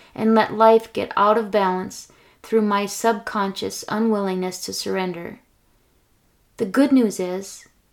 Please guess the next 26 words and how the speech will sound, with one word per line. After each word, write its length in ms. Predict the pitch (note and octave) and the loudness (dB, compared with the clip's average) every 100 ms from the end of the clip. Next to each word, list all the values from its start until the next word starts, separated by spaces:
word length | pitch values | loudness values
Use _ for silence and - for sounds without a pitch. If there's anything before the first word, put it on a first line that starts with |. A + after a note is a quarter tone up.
| _ _ - | _ _ -8
I 140 | G3+ | -2
am 340 | A3 B3+ C#4+ C4+ | 2 4 4 4
learning 320 | B3 A#3+ A#3 | 4 2 0
my 160 | G#3+ | 0
lessons. 840 | G3+ G3 F#3+ - - - - - _ _ _ _ _ _ _ - | 2 0 -2 -8 -12 -14 -18 -20 _ _ _ _ _ _ _ -8
I 180 | G#3+ | 0
am 260 | A3 G#3+ G#3+ | 2 2 2
learning 400 | A#3+ C4+ C4 G3+ | 4 6 4 2
to 120 | G3+ | -6
surrender 680 | G3 - A3 G#3+ A3 G3 F3+ | -8 -4 2 4 4 2 0
on 160 | F3+ F#3+ | -2 -2
a 80 | F#3+ | 0
regular 420 | G3+ G3 F#3+ F#3 | -2 0 -2 -2
basis. 760 | F#3+ F#3+ F3+ - G#3 - - _ _ _ _ _ _ _ _ _ _ _ _ _ _ _ - | -2 -2 -4 -12 -14 -18 -20 _ _ _ _ _ _ _ _ _ _ _ _ _ _ _ -6
Let 220 | G#3+ - | -2 0
me 100 | A#3+ | -2
tell 300 | A#3 A3+ G#3 | -2 -2 0
you, 300 | F#3+ F3 F#3 _ _ _ _ _ - | -2 -6 -10 _ _ _ _ _ -6
it 80 | A#3+ | 0
is 200 | B3 - | 0 0
such 380 | - A#3+ A#3+ | 2 0 0
a 100 | B3+ | -2
gift 560 | B3 A3+ G3+ G3 - - _ _ _ - | 0 2 0 -2 -16 -20 _ _ _ -6
and 160 | G#3+ | 4
a 80 | G#3+ | 6
relief 680 | G#3 G#3+ A3+ G#3+ - - | 6 6 6 2 -2 -10